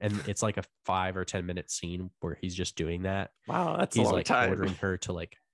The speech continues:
Speaker 1: it's, like, really bad.
Speaker 2: Yeah.
Speaker 1: Yeah. Do not watch it.
Speaker 2: <laughs>
Speaker 1: Um,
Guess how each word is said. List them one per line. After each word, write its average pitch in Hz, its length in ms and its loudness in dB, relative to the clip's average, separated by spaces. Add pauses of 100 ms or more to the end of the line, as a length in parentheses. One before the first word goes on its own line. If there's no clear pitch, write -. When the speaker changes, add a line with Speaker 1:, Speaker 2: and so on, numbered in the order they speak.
(580)
Speaker 1:
it's, 110 160 -4
like, 101 160 0
really 87 260 -2
bad. 76 400 -4 (360)
Speaker 2:
Yeah. 120 180 2
Speaker 1:
Yeah. 82 280 0 (320)
Do 110 100 4
not 123 160 6
watch 104 220 2
it. - 220 -6
Speaker 2:
<laughs> - 800 -2
Speaker 1:
Um, 87 380 2